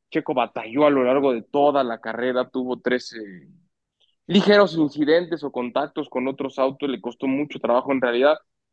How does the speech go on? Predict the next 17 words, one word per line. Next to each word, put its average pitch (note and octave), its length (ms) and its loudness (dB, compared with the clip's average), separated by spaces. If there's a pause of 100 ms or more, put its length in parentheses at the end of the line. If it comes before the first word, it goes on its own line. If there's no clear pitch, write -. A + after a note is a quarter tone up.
Ayer F3 280 6
me G3 100 -2
decía D#3+ 380 0
David D3+ 260 -2
Faitelson D3+ 400 -8
en B2+ 120 -8
cronómetro, D3 520 0
"Ay, A3 380 0
que G3 80 -4
echarle G3 380 0
la E3 120 -2
culpa F#3+ 300 -2
a D3 60 -10
Checo G3 280 -2
y E3+ 60 2
a D3+ 60 2
Verstappen". D#3 440 -4